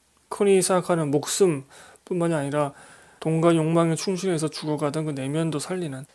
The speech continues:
그 슈트가 다시 사람을 죽이고 자신도 죽일 무기로 되돌아오는 이 아이러니.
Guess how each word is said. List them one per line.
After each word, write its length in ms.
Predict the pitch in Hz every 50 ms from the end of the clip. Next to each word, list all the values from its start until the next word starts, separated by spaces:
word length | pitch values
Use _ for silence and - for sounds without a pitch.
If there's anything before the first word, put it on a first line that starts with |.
| _ _ -
그 160 | - - 196
슈트가 720 | 190 - 233 226 - - - 254 247 214 190 165 170 175 175
다시 240 | - 143 135 170 165
사람을 400 | - - 196 202 196 196 190 175
죽이고 720 | - - 160 147 156 160 151 143 - 185 214 233 240 226
자신도 400 | - 143 127 156 170 160 156 151
죽일 500 | - - 160 147 143 170 170 151 139 131
무기로 540 | 135 135 135 139 143 160 170 185 190 190 185
되돌아오는 640 | 151 139 131 147 147 170 165 160 165 180 190 196
이 100 | 175 160
아이러니. 360 | 143 131 131 131 127 123 123